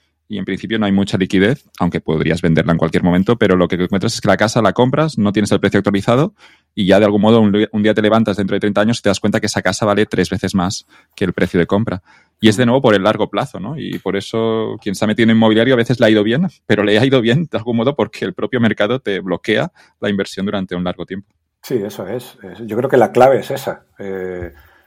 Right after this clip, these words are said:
Speaker 2: los que se metieron en una
Speaker 1: Tendría
Speaker 2: casa
Speaker 1: que hacer esto en la bolsa. Tenemos que hacer eso en la
Speaker 2: Eso
Speaker 1: bolsa,
Speaker 2: es,
Speaker 1: de que esté
Speaker 2: eso es.
Speaker 1: bloqueado la bolsa,
Speaker 2: Ujú.
Speaker 1: oye, durante diez años al menos. No podemos. Yo miro el precio cada día, claro.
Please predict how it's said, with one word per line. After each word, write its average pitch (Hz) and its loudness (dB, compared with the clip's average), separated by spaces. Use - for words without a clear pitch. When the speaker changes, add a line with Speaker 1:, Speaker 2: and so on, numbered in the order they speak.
Speaker 2:
los 92 -10
que - -12
se - -12
metieron 113 -6
en 113 -6
una 110 -4
Speaker 1:
Tendría 113 4
Speaker 2:
casa 151 4
Speaker 1:
que - 2
hacer 127 2
esto 127 -4
en 135 0
la 113 4
bolsa. 101 -2
Tenemos 98 -12
que - -8
hacer - -6
eso - -6
en 104 4
la 98 8
Speaker 2:
Eso 92 2
Speaker 1:
bolsa, 107 2
Speaker 2:
es, 120 2
Speaker 1:
de 110 -4
que 92 -8
esté 107 0
Speaker 2:
eso 104 4
es. - 2
Speaker 1:
bloqueado 107 2
la 101 2
bolsa, 123 -2
Speaker 2:
Ujú. 147 -12
Speaker 1:
oye, - -14
durante 92 -2
diez 95 2
años 90 -2
al 82 -8
menos. 82 -10
No 90 -10
podemos. 90 0
Yo 92 -2
miro 104 4
el 95 2
precio 92 -2
cada 82 0
día, 87 -4
claro. 85 -10